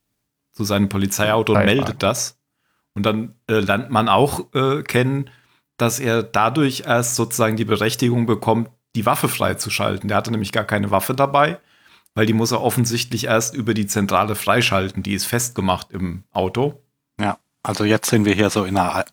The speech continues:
Speaker 3: wirklich in einer alternativen Realität.
Speaker 2: Ja. Und
Speaker 1: Ja.
Speaker 2: etwas ganz, das sieht man ja auch zum Beispiel daran, dass der Polizist, also eine gelbe Binde trä-, also eine gelbe Maske trägt. Ja? So wie
Speaker 1: So ein
Speaker 2: früher
Speaker 1: Tuch.
Speaker 2: im Wilden Westen
Speaker 1: Ja.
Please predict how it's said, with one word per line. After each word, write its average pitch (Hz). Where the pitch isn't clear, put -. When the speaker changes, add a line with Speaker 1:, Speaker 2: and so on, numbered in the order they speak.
Speaker 3:
wirklich 98
in 104
einer 95
alternativen 98
Realität. 85
Speaker 2:
Ja. -
Und 101
Speaker 1:
Ja. 98
Speaker 2:
etwas -
ganz, 98
das 104
sieht 127
man 113
ja 98
auch 95
zum -
Beispiel 92
daran, 92
dass 92
der 90
Polizist, 98
also 95
eine 101
gelbe 95
Binde 113
trä-, 90
also 92
eine 98
gelbe 95
Maske 92
trägt. -
Ja? 107
So 95
wie 95
Speaker 1:
So 101
ein 98
Speaker 2:
früher 110
Speaker 1:
Tuch. -
Speaker 2:
im 95
Wilden 98
Westen 98
Speaker 1:
Ja. 87